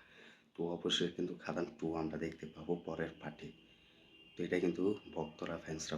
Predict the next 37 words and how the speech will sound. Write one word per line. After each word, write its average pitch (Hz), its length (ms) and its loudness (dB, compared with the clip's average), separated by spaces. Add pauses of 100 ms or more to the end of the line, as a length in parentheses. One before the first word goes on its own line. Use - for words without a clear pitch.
বলছে 80 260 -2
যে 78 60 6 (120)
খাদানের 90 380 2
মতো 87 160 -10 (140)
মুভি 82 220 2 (260)
বারে 85 280 -2
বারে 80 140 0 (100)
করা 80 160 0 (140)
দরকার। 78 320 -6 (240)
এরকম 85 260 -4 (100)
একটা - 220 -4
সিচুয়েশনে 80 600 0 (600)
বলিউডের 82 420 2
মুভি 80 220 0
যেখানে 78 240 0 (100)
রিলিজ 80 220 2 (100)
হয়েছে 76 240 0 (100)
পুষ্পা - 320 -6 (200)
টু, 85 100 0 (220)
সেখানে 80 380 -2
কিন্তু 78 240 -2 (540)
এই 87 160 4
মুভি 80 260 -4
পুষ্পা 82 240 2 (120)
টুর 80 220 0
সাথে 78 240 2
কিন্তু 80 160 -2 (120)
টক্কর 78 380 -4
দিচ্ছে। - 280 -6 (300)
যাই 80 220 -6
হোক, 76 140 -14 (180)
আত্মবিশ্বাসকেই 80 800 2 (480)
আমরা 78 180 2 (100)
বিশ্বাস 78 340 2
করি। 82 160 0 (100)
যাই 76 180 -2
হোক, 76 100 -6